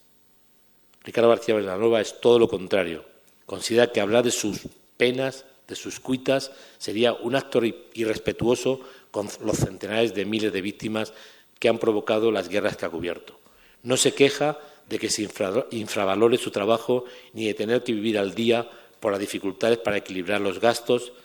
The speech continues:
tantas veces descomunales, y los ingresos reducidos a los caprichos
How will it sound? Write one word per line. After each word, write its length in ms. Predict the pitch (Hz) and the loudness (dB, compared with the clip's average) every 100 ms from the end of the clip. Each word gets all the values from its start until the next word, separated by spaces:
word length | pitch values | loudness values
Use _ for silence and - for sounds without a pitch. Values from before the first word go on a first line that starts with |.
| _ _ | _ _
tantas 300 | 120 107 101 | -4 -2 -2
veces 240 | 101 - | -2 -4
descomunales, 760 | 90 - 95 90 98 104 104 - - _ _ - | -8 -10 -10 -6 -2 -2 -2 -6 -18 _ _ -12
y 80 | |
los 180 | 98 - | -10 -10
ingresos 420 | 90 95 110 117 | -8 -4 0 0
reducidos 680 | 98 87 92 - 104 104 104 - - - | -2 -4 -6 -4 0 0 -2 -10 -20 -20
a 100 | - | -10
los 160 | 95 - | -8 -8
caprichos 680 | - 90 117 113 131 131 | -10 -6 -6 -2 -2 -2